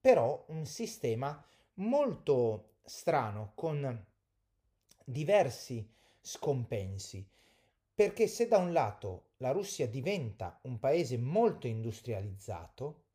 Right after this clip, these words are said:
grazie appunto a quanto abbiamo detto, dall'altro però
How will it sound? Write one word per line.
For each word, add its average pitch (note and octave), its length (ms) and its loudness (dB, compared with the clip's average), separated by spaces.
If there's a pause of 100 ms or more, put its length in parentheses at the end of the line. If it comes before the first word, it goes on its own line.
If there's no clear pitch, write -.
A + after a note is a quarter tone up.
(460)
grazie G2+ 420 -8
appunto A#2+ 340 -6
a F#2 60 -6
quanto B2+ 320 -6
abbiamo A2 340 -6
detto, - 500 -12 (320)
dall'altro D#3 760 6
però A#2 440 2